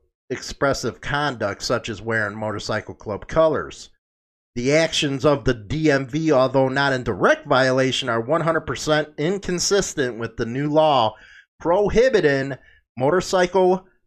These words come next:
profiling that went into effect just, uh, July first. I guess Lee don't learn real quick, man. I think they gotta get hit up beside the head a couple times for them to get it.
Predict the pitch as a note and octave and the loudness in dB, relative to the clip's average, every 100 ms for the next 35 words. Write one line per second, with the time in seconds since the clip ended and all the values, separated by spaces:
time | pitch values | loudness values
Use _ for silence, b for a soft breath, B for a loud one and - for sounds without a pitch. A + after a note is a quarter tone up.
0 | _ - - F#3 A3 - C#3+ B2 B2+ B2+ | _ -8 0 2 2 2 2 4 2 2
1 | B2+ B2 A#2 E3 D#4+ C#4 A2+ - G3 B3 | 0 0 0 -2 -2 -2 -2 0 -2 0
2 | - _ D#3 F#3 - D#3 C3+ B2+ A#2 A#2+ | -4 _ -4 -4 -2 0 2 0 -2 0
3 | C#3+ D3 F#3 B3+ - C#3 F3 B3+ D#3 G3 | 0 0 0 -2 2 2 4 2 2 2
4 | D4 F#3 D#3+ D3+ F3 A#3+ F#3+ C#3 C3 A2+ | 4 4 4 4 4 4 2 4 2 2
5 | C#3 B2+ A#2 C3 C3+ D3 G3 F#3+ F#3 E3+ | 0 0 0 -2 -2 -2 -2 -4 0 2
6 | D#3 C#3+ D#3 - E3+ E3 D#3 C3+ - - | 2 0 0 2 4 4 2 -4 -6 0
7 | D#3+ C#3 A2 D#3 E3+ - B2 A#2 C#3 B2 | 2 2 0 0 0 0 -2 -2 -2 -2
8 | B2+ A#2+ C3 B2+ A#2+ G#2+ G2+ D3+ G#2+ - | -2 -4 -2 0 0 -6 0 2 2 -2